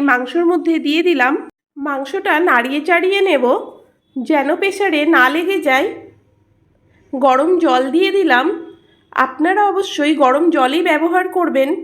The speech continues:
গ্রেভিটা যেমন রাখতে চান, সেই আন্দাজেই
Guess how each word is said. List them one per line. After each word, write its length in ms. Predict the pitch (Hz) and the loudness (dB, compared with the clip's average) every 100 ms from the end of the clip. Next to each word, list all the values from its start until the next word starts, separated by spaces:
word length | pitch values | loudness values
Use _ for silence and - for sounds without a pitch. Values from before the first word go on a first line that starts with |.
| - - _ _ _ _ _ _ _ _ _ _ _ _ _ _ _ _ _ _ 233 | -14 -20 _ _ _ _ _ _ _ _ _ _ _ _ _ _ _ _ _ _ -8
গ্রেভিটা 540 | 285 311 370 392 294 294 | -2 0 0 2 2 2
যেমন 340 | 277 254 302 359 | 0 0 0 2
রাখতে 400 | 277 247 - 349 | 2 0 -2 -4
চান, 220 | 339 294 294 370 | 2 2 2 -2
সেই 300 | - 302 311 | 0 2 2
আন্দাজেই 540 | 320 320 370 359 370 | 2 2 0 0 0